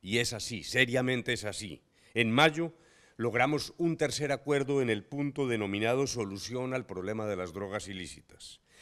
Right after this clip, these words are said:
que se suma a los ya anunciados en política de desarrollo agrario integral y participación política, textos que hoy están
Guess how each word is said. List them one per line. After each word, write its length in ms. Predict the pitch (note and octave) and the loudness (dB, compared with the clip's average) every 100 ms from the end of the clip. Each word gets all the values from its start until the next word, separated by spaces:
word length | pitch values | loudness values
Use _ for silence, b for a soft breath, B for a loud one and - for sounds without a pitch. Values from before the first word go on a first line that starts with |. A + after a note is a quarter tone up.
| B B | B B
que 160 | B2+ | -4
se 160 | A2+ A2+ | -4 -4
suma 420 | - D3+ D3+ D3 | -4 -2 2 4
a 60 | B2 | 4
los 220 | G#2 F#2 | 2 -2
ya 240 | A2+ C3 | 2 4
anunciados 720 | C3+ C3 B2+ B2+ B2+ B2 C3 A2+ | 4 0 -2 0 0 2 0 -2
en 160 | G2+ | -4
política 600 | - G2+ C3 B2+ C3 A2+ | -4 -4 -4 -8 -8 -6
de 140 | G2+ G2 | -4 -6
desarrollo 500 | F#2+ F#2+ G#2 A#2 A#2+ | -6 -8 -6 -4 -2
agrario 300 | A#2 A#2 A2+ | 0 0 -2
integral 560 | A2+ F#2+ G2+ B2 B2+ - B B B B | -4 -4 0 -2 -2 -10 B B B B
y 120 | - C#3+ | -6 0
participación 800 | B2 G2+ A#2 B2 - G#2 A#2 G#2+ | 0 0 -2 -6 -6 -4 -4 -4
política, 720 | A#2 A#2+ - B2+ A#2 - - | -2 -2 -4 -2 -2 0 0
textos 500 | D3+ - - D3 - | 0 -2 -8 -10 -6
que 120 | A2 | -2
hoy 200 | A2 B2 | -2 -2
están 460 | A#2+ - C#3 C#3 | -4 -4 -4 -4